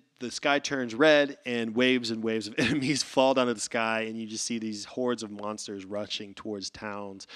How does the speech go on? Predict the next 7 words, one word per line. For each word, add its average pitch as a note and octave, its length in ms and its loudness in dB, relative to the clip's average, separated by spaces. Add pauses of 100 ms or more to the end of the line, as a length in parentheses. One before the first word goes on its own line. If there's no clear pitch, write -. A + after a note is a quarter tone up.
(140)
towards A#2 320 0
villages, G#2+ 720 -4
towards G#2+ 260 -4
people. G2 500 -8 (920)
And C3 260 -2
it's B2+ 180 -4
an B2 120 -6